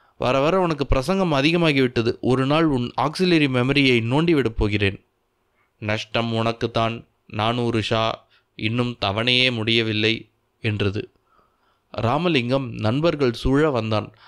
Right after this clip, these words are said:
அவன் பின்னால் மறைந்திருந்த அருணாவை பார்த்தேன். கண்ணுக்கு மை தீட்டி, கன்னத்தில் சிவப்பு ஒத்தி, வாட்ட சாட்ட தேவதை போல. "Wait a minute." "அருணா, சொன்னேன் பாத்தியா?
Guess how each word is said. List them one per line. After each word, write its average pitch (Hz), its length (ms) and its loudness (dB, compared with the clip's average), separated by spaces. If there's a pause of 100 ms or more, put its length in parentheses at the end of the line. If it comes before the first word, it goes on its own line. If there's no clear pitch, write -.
(100)
அவன் 110 280 -2
பின்னால் 151 420 0
மறைந்திருந்த 123 760 0
அருணாவை 131 380 2
பார்த்தேன். 104 540 -4 (320)
கண்ணுக்கு 135 520 0
மை 113 220 2
தீட்டி, 123 440 0 (260)
கன்னத்தில் 123 540 -2
சிவப்பு 120 460 0
ஒத்தி, 113 440 -2 (300)
வாட்ட 117 320 -4 (120)
சாட்ட 139 300 -2
தேவதை 123 380 4
போல. 117 420 -2 (800)
"Wait 147 260 0
a 180 40 2
minute." 165 340 -2 (1600)
"அருணா, 147 500 0 (120)
சொன்னேன் 160 420 -2
பாத்தியா? 147 600 0